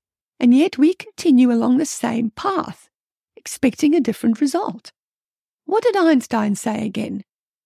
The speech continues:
"Doing the same thing over and over again and expecting a different result is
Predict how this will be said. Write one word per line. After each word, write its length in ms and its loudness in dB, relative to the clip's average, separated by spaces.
"Doing 220 4
the 100 0
same 380 0
thing 320 0
over 260 -2
and 120 2
over 260 -2
again 340 0
and 120 -2
expecting 520 -4
a 60 -2
different 360 -4
result 460 -2
is 400 0